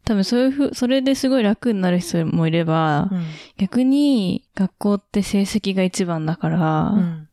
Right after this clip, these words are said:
Speaker 1: すごい勉強が得意で、成績も今まですごく良くて、経歴もすごい良くて、って人は逆に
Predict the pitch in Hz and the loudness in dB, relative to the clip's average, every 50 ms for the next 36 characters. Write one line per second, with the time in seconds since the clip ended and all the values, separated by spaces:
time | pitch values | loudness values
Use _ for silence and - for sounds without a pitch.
0 | _ - - - 202 185 220 233 185 175 180 185 185 185 185 180 180 180 185 190 | _ -12 -6 -4 0 0 0 0 0 0 0 0 2 2 2 2 2 0 -2 -4
1 | 262 - 185 180 165 160 160 160 170 - - 185 170 - - - 185 180 180 180 | -2 0 0 0 0 0 0 0 -2 -2 -2 -4 -4 -4 -6 -4 0 0 2 2
2 | 180 185 185 185 180 170 170 165 151 143 180 - - 175 180 190 - - 156 156 | 2 2 2 2 2 2 0 0 0 0 0 0 0 0 0 -2 -2 -2 -2 -2
3 | 147 - - - 185 180 - - - - - 170 170 165 160 156 - - 214 208 | -2 -2 -2 -2 -2 -2 -2 -4 -6 -4 -2 0 0 2 0 0 0 -2 -4 -8
4 | - - - - 185 180 180 180 - 180 180 180 - - 175 180 175 170 165 170 | -8 -4 -2 0 2 2 2 0 0 0 0 0 0 0 0 0 0 2 0 0
5 | 165 - - - - 165 160 151 156 - - 208 202 - _ - 185 175 - - | -2 -4 -6 -4 -2 -2 0 0 0 -2 -2 -4 -6 -8 _ -4 -2 -2 -2 -4
6 | - 214 202 185 180 180 175 170 170 175 - - 190 190 190 190 190 185 190 185 | -4 -2 0 2 2 0 0 0 0 -2 0 0 0 2 2 2 2 2 2 2
7 | 180 - - | 0 -2 -4